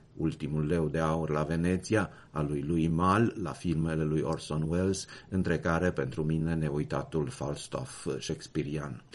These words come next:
Mai toți marii regizori amintiți au fost într-un fel sau altul sub farmecul ei, mulți ca amanți, puțin ca soți.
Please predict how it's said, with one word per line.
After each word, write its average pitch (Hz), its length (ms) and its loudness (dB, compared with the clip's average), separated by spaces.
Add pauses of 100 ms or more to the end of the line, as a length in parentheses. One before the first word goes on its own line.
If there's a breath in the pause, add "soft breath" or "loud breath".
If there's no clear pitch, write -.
(360 loud breath)
Mai 131 200 6
toți 135 260 4
marii 127 260 6
regizori 110 540 4
amintiți 80 520 0
au 82 100 4
fost - 280 -2
într-un 85 320 -2
fel 95 220 2
sau 82 300 2
altul 92 380 2
sub 90 260 -2
farmecul 76 680 0
ei, 69 320 0
mulți 82 280 -2
ca 71 160 -2
amanți, 82 480 0
puțin 67 360 -6
ca 78 160 0
soți. - 480 -6